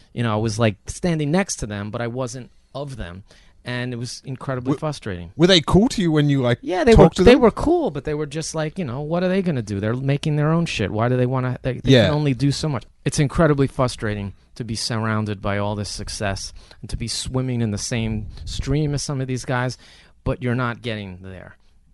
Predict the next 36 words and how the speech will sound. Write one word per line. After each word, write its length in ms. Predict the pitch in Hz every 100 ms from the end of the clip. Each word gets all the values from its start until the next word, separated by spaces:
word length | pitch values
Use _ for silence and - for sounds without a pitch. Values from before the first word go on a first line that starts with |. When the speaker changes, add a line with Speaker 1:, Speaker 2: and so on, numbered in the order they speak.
| _ _ _ _ _ -
Speaker 1:
And 340 | 123 117 110 110
there 60 |
was, 300 | 107 101 - -
and 200 | 117 117
then 160 | 110
there 100 | 107
was, 260 | 104 101 98
uh, 240 | 98 98 - - - - - - - _ _ _ _ _ _ _
there 80 | 160
was, 140 | 156 -
there 140 | 147
was 140 | 147
only 200 | 165 156
so 140 | 143 156
much 180 | 139 -
to 60 |
do. 200 | 139 135
I 60 | 104
realized 380 | 113 117 110 123
that 120 | 107
door 160 | 117 110
was 160 | 104
closing 340 | - 110 107 104
too. 200 | 135 101
A, 40 | _ -
a 80 | -
company 360 | - 139 139
called 280 | 123 120 -
Kid 240 | - 139 117
Robot 480 | 131 120 98 -
came 240 | - 104 98
out 200 | 85 - - -
Speaker 2:
Yeah. 300 | 127 120 82
Speaker 1:
soon 320 | - - 117
after 260 | 98 92 98
that. 220 | 82 80